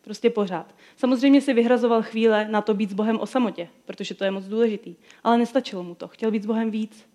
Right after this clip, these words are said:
Nehledě na to, co dělal, žil v neustálé boží přítomnosti. A já věřím, že i my můžeme žít v neustálé přítomnosti s Bohem dneska.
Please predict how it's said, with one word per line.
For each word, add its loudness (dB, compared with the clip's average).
Nehledě 6
na 4
to, -4
co -2
dělal, 2
žil 2
v -6
neustálé 2
boží 0
přítomnosti. -10
A -2
já 4
věřím, 4
že 2
i 2
my 8
můžeme 6
žít -12
v -20
neustálé -2
přítomnosti -10
s -18
Bohem -14
dneska. -12